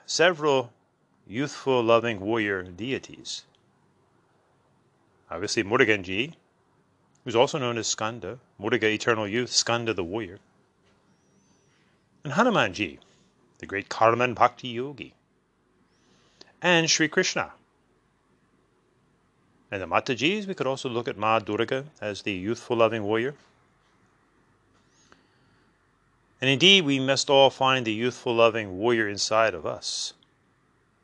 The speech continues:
The three must always go together. For if we're a warrior without love, we just become a bully or a brute. And no matter what the physical age,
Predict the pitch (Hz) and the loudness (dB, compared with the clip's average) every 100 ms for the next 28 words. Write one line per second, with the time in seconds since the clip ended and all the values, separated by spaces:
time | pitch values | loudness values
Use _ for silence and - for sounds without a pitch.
0 | _ _ _ _ _ _ _ - - 190 | _ _ _ _ _ _ _ -20 -2 0
1 | 185 160 - 151 185 139 139 123 104 104 | 4 2 4 4 4 0 -4 -4 -4 -2
2 | 113 135 _ _ _ _ _ _ _ _ | -2 -8 _ _ _ _ _ _ _ _
3 | _ _ _ _ _ _ _ _ _ _ | _ _ _ _ _ _ _ _ _ _
4 | _ - 127 135 - 135 120 113 147 143 | _ -4 2 2 4 2 4 4 4 4
5 | 131 123 117 131 170 143 139 123 - 127 | 4 4 4 4 2 0 -4 -8 -8 -4
6 | 131 120 110 101 - 98 123 139 90 98 | 0 0 -4 -12 -12 -6 -4 -2 -4 -4
7 | 87 82 139 - _ - - _ _ _ | -6 -8 -10 -10 _ -8 -8 _ _ _
8 | _ _ _ _ _ _ _ _ _ _ | _ _ _ _ _ _ _ _ _ _
9 | _ _ _ _ _ _ _ - 117 120 | _ _ _ _ _ _ _ -6 -2 4
10 | 127 117 127 110 - 165 160 131 104 143 | 4 4 2 -4 -4 -4 -2 -6 -2 -2
11 | 165 113 113 - | 0 -2 -4 -12